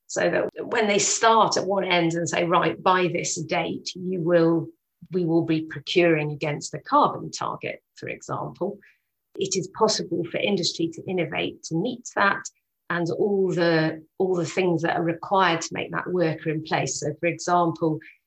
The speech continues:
you will need to certify new materials for their embedded carbon. If people are gonna develop low carbon materials, we need to have a way of certifying that they are genuine.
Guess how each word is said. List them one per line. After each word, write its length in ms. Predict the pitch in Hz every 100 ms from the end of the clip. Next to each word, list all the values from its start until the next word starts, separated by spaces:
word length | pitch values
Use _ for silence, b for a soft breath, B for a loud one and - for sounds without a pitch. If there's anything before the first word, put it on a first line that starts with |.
| _ _
you 140 | 180
will 120 | 180 170
need 240 | 175 165
to 120 | 165
certify 760 | - - 202 196 139 - 143 147
new 240 | 156 156
materials 680 | 151 - 185 180 165 147 -
for 80 | 160
their 180 | 147 147
embedded 420 | 156 151 - 127 -
carbon. 440 | 254 254 - 143 b b _ _
If 180 | 147 _
people 260 | 190 180
are 40 | 165
gonna 140 | 160
develop 440 | 156 165 180 - -
low 200 | 160 151
carbon 460 | - 160 151 147 147
materials, 720 | 147 180 170 151 156 151 -
we 140 | 160
need 280 | 160 160 156
to 60 | 139
have 200 | 151 135
a 60 | 147
way 320 | 160 156 147
of 120 | 139
certifying 840 | - 170 170 - - - 151 147
that 200 | 143 - -
they 140 | 151
are 100 | 143
genuine. 720 | 143 156 185 147 - 147